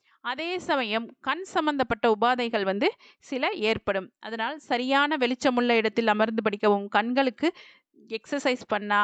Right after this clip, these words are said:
அந்த குறைபாட்டை எல்லாம் தவிர்க்கலாம். உங்கள் மனம் புண்படும்படி பேசியவர்கள் வருத்தம் தெரிவித்து நட்பாவார்கள்.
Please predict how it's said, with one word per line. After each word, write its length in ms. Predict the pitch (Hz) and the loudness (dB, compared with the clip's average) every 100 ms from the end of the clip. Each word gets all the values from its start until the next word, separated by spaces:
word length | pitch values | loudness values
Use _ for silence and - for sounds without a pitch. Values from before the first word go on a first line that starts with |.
| 190 | 0
அந்த 360 | - 208 220 302 | -2 0 2 0
குறைபாட்டை 580 | - 240 254 247 240 208 | 2 2 4 2 2 0
எல்லாம் 320 | 190 240 349 - _ | 2 2 0 -6 _
தவிர்க்கலாம். 560 | 226 220 226 196 165 - | -6 -4 -4 -4 -6 -6
உங்கள் 340 | 277 285 269 | -4 -2 -2
மனம் 400 | 262 226 285 381 - | -2 0 0 -2 -2
புண்படும்படி 600 | 294 320 339 320 269 311 - | 0 2 2 2 2 0 0
பேசியவர்கள் 680 | 247 277 269 202 185 226 330 - _ _ | 0 2 2 2 2 2 0 -6 _ _
வருத்தம் 500 | 226 320 - 311 277 | -8 -8 -8 -8 -4
தெரிவித்து 380 | 226 214 - 294 | -4 -4 -4 -2
நட்பாவார்கள். 840 | 226 220 - 330 240 170 165 151 | 0 -2 0 2 2 -2 -4 -10